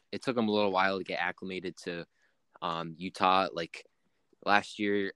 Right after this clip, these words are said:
I think it's safe to say he disappointed quite a bit. Um, but he started to pick it up. I think he did pretty well in the playoffs,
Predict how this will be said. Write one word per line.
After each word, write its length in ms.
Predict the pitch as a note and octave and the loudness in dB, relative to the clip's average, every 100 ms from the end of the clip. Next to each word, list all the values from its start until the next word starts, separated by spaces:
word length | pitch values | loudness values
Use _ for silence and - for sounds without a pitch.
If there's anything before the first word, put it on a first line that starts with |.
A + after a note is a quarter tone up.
| - | -8
I 120 | F2+ | -8
think 180 | G2+ F#2+ | -6 -8
it's 120 | - | -4
safe 180 | G2+ - | -4 -4
to 60 | |
say 200 | - G2+ | -8 -6
he 80 | F2+ | -6
disappointed 640 | D#2 G2 - F#2+ F#2 F#2 - - | -4 -6 -4 -2 -2 -2 -6 -4
quite 200 | F#2 F2 | -2 -2
a 40 | |
bit. 280 | D#2 F2+ - _ - _ _ _ | 0 0 0 _ -20 _ _ _
Um, 400 | F2 F2 E2+ D#2+ - _ | 0 0 0 -6 -12 _
but 120 | G2 | -4
he 80 | F#2 | -4
started 300 | - C3+ A2+ | 4 6 6
to 100 | A2+ | 4
pick 180 | A#2 G#2 | 2 2
it 80 | G2 | 2
up. 100 | - | 4
I 100 | F2+ | 2
think 200 | - A2 | 2 -2
he 140 | G2 - | -4 -6
did 140 | - G2 | -6 -4
pretty 200 | - G2 | -2 -2
well 180 | F#2 F#2+ | 0 -2
in 80 | |
the 60 | E2 | -4
playoffs, 580 | - F2+ F2+ F2 - | -2 0 0 -2 -10